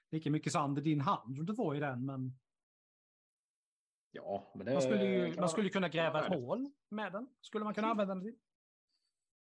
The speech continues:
Speaker 2: Behöver inte använda mina händer när jag gräver
Speaker 1: Mm.
Speaker 2: hål. Jätte-
Speaker 1: Och när det nu ändå är där inne så ska vi ta ett, eh, nytt, eh, ett nytt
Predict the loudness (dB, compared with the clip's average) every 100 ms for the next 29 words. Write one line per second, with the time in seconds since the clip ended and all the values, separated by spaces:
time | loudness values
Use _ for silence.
0 | _ _ _ -6 -2 0 2 2 2 0
1 | 2 0 0 0 0 -2 -8 -20 -10 -8
2 | -2 -2 -2 -4 -10 -14 -20 _ _ -20
3 | -20 -20 -20 -20 -16 -16 -16 -8 -2 0
4 | 2 2 2 2 2 2 2 0 -2 -2
5 | -6 -6 -8 -4 -2 -2 0 -2 -2 -8
6 | -4 -4 -2 -4 -4 -6 -8 -4 0 0
7 | -2 -8 _ -20 -16 -16 -16 -18 -20 _
8 | _ _ _ _ _ -20 _ -10 -8 -8
9 | -10